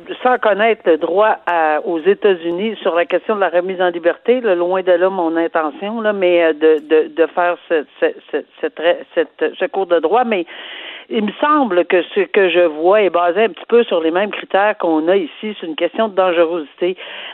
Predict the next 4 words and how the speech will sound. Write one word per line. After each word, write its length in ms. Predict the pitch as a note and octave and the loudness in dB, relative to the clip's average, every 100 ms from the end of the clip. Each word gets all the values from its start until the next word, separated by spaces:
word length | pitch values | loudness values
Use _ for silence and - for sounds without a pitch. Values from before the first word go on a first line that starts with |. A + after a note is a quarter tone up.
| - | -4
euh, 320 | E3 E3 E3 D#3 | 0 2 2 0
potentielle, 920 | A3+ G3+ G3 F#3 D3 - F3+ E3+ C#3+ C3 - - - D#3 | -2 0 -2 -2 -4 0 2 2 0 -8 -14 -20 -4 0
euh, 240 | D#3 D#3 - | 2 0 -2
parce 160 | F3 | -6